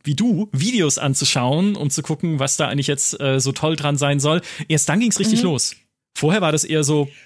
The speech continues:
Speaker 1: "Elden Ring?"
Speaker 2: Das ist
Speaker 1: Ja.
Speaker 2: interessant,
Speaker 1: Meh.
Speaker 2: weil das müssen immer die Retcons gewesen sein, wo nur Markus da war und ich, äh, nicht, äh, stiller Zaungast, äh,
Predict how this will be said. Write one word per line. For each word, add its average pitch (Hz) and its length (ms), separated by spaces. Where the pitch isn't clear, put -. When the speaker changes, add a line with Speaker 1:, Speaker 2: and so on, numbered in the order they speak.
Speaker 1:
"Elden 156 240
Ring?" 262 240
Speaker 2:
Das 302 180
ist 330 120
Speaker 1:
Ja. - 40
Speaker 2:
interessant, 277 420
Speaker 1:
Meh. 233 180
Speaker 2:
weil 202 300
das 214 200
müssen 226 300
immer 262 140
die 240 100
Retcons 254 500
gewesen 240 280
sein, 220 220
wo 220 80
nur 208 140
Markus 254 420
da 170 240
war 208 240
und 202 140
ich, - 200
äh, 202 180
nicht, 233 200
äh, 196 420
stiller 190 380
Zaungast, 196 580
äh, 185 360